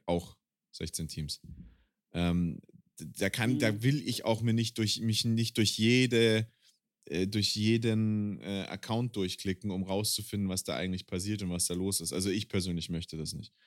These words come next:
Speaker 1: Und das ist so ein bisschen, wobei ich auch noch mal sagen muss, fällt mir jetzt gerade so auf, wo ich mir diese sechzehn Teams aus der G F L zwei anguck. Hey, die G F L zwei nächstes Jahr wird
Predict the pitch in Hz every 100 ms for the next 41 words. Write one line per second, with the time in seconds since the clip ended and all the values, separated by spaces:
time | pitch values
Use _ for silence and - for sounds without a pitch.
0 | - - - - 104 175 190 - 156 151
1 | - 143 131 - _ _ 110 107 110 107
2 | 110 120 120 104 104 110 104 92 101 -
3 | - _ - 117 110 117 107 101 - 101
4 | 98 95 73 107 - 92 98 90 87 90
5 | 73 90 101 - 98 - 101 95 - 87
6 | 90 87 85 - 95 92 82 78 95 -
7 | _ _ - 92 90 - 98 - 90 87
8 | - 95 110 113 107 113 - - 101 92